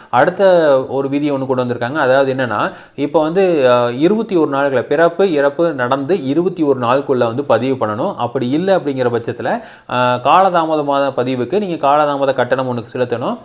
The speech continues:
ஒன் இயருக்குள்ள வந்து பதிவு பண்ணிக்கலாம். முப்பது நாள்ல இருந்து ஒன்னு, ஒரு வருஷத்துக்குள்ள வந்து பதிவு பண்ணிக்கலாம். இந்த ஒரு வருஷத்துக்குள்ள பதிவு பண்றதுக்கு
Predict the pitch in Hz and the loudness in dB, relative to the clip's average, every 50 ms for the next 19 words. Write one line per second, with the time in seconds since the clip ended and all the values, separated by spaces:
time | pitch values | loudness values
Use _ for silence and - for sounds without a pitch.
0 | - _ _ _ 127 139 165 202 208 190 175 175 180 180 175 180 160 147 135 135 | -18 _ _ _ 0 0 0 0 0 -4 -2 -2 -2 0 0 0 0 0 0 -2
1 | 165 131 - 131 127 143 147 139 143 127 120 113 120 117 110 120 139 143 139 170 | -2 -2 0 0 0 0 0 -2 -4 -4 -4 -2 0 -2 -2 -2 -4 -4 0 0
2 | 160 160 151 143 147 143 139 135 123 123 123 175 240 214 - - - - _ - | 0 0 0 0 0 0 0 0 -2 0 0 0 0 -2 -4 -10 -20 -20 _ 0
3 | 135 143 160 180 190 190 185 185 175 147 147 156 165 165 170 160 - - - - | 2 2 2 0 -2 -4 -4 -2 -2 0 2 2 2 2 2 2 0 -2 -4 -4
4 | 127 139 139 160 160 143 156 - - 131 127 135 135 131 127 117 107 113 139 180 | -2 0 0 -2 -2 -2 -2 0 2 2 2 0 -2 -4 -6 -6 -4 -2 -2 -2
5 | 190 156 139 123 123 147 175 190 185 180 170 175 - 185 185 185 175 180 135 127 | -2 -2 -2 0 0 2 2 2 2 0 0 -2 -4 -2 0 0 0 0 0 -2
6 | 143 151 151 151 135 120 110 110 107 - 110 110 127 170 208 208 | -2 -2 -2 -2 -2 -2 -4 -6 -6 -4 -4 -2 -2 -2 -2 -4